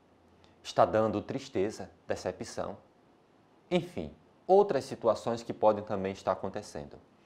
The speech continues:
E você já tem, já pensou em desistir, em deixar pra lá, não ir mais à igreja, não orar mais, não apresentar a Deus, não se esforçar, não, não fazer a sua parte.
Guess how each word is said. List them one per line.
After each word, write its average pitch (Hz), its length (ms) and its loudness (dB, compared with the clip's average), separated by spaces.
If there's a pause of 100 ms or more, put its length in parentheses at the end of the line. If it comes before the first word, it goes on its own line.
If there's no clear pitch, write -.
(460)
E 107 40 -2
você 127 280 2
já 135 140 4
tem, 135 160 0 (180)
já 123 160 2
pensou 127 640 0
em 135 380 -2 (180)
desistir, 135 680 -6 (840)
em 117 100 0
deixar 117 360 2
pra 104 180 4
lá, 104 340 6
não 107 240 0
ir 110 80 0
mais 104 540 0 (340)
à 95 60 -2
igreja, 107 640 2 (240)
não 120 460 2
orar 101 380 8
mais, 104 560 0 (760)
não 131 220 4
apresentar 113 580 4
a 107 80 8
Deus, 104 520 0
não 127 200 2
se 139 160 -6
esforçar, 104 680 2
não, 131 320 0 (500)
não 202 140 4
fazer 165 260 2
a 143 40 -4
sua 104 200 0
parte. - 640 -8